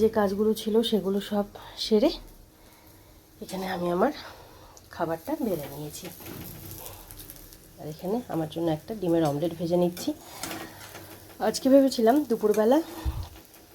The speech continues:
আমি একটু রায়তা খাবো, সেই জন্য ভাত কিংবা রুটি আমি আমার জন্য কিছুই করিনি। কিন্তু তারপরে দেখলাম তুলতুলের জন্য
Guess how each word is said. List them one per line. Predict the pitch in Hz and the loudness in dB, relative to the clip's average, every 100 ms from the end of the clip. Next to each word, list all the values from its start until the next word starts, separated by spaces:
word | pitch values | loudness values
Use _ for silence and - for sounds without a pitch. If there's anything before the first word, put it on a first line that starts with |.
| - | -12
আমি | 185 190 | -2 -2
একটু | 185 240 185 | 0 2 6
রায়তা | 160 156 180 - | 6 6 2 0
খাবো, | 143 151 151 - - - | -6 -6 -12 -14 -20 -6
সেই | - 208 | 2 4
জন্য | 208 214 214 185 | 6 4 2 -2
ভাত | 160 190 208 208 | 0 4 2 2
কিংবা | 208 196 208 | -2 0 2
রুটি | 180 185 226 185 | 0 0 2 4
আমি | 196 185 | 4 4
আমার | 180 180 | 4 2
জন্য | 196 233 - | 2 0 0
কিছুই | 208 240 196 | -4 -2 -2
করিনি। | 139 139 135 139 - - - - - - | -4 -6 -8 -10 -12 -14 -14 -14 -16 -12
কিন্তু | - 202 196 | -8 -4 0
তারপরে | 185 185 214 214 | 0 0 -2 2
দেখলাম | 233 180 - - - _ - - - - - - | 2 2 0 -4 -20 _ -20 -20 -20 -20 -12 -4
তুলতুলের | 220 208 208 | -2 0 -2
জন্য | 208 | 0